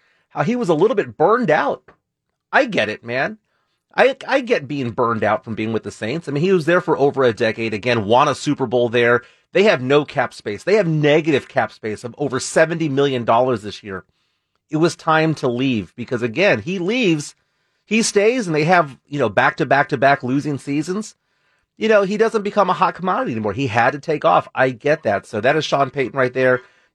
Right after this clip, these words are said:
basically saying he doesn't know what he's going to do. He just knew that he did not want to be the coach. Hey, Plebs, let me ask you this. Do you think that Sean Payton would be good on T V?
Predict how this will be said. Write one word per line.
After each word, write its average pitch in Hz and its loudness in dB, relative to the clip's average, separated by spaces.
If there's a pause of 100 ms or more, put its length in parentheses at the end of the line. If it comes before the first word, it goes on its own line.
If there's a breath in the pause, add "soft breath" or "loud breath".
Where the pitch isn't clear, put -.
basically 202 0
saying 185 0
he 170 2
doesn't 160 2
know 147 4
what 143 0
he's 139 -2
going 139 2
to 123 2
do. 123 -2
He 147 -4
just 139 -2
knew 131 -2
that 123 -2
he 127 -4
did 117 0
not 110 2
want 107 -6
to 110 -16
be 107 -10
the 101 -12
coach. 101 -6 (420)
Hey, 214 2
Plebs, 208 2
let 262 -10
me 339 -4
ask 254 -2
you 175 -2
this. 113 -4 (680)
Do 151 -4
you 330 4
think 233 -4
that 160 2
Sean 151 0
Payton 127 -4
would 123 -2
be 123 -8
good 113 -2
on 120 0
T 117 -12
V? 120 -10